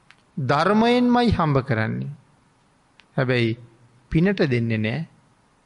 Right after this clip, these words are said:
අන්‍යයන්ට දෙන්නේ නැහැ. තමන්ගේ කටයුතු ටික හොඳටම,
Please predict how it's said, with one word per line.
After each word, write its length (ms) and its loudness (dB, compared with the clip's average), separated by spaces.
අන්‍යයන්ට 520 2
දෙන්නේ 320 0
නැහැ. 320 -4
තමන්ගේ 460 -2
කටයුතු 360 -4
ටික 180 -4
හොඳටම, 440 -4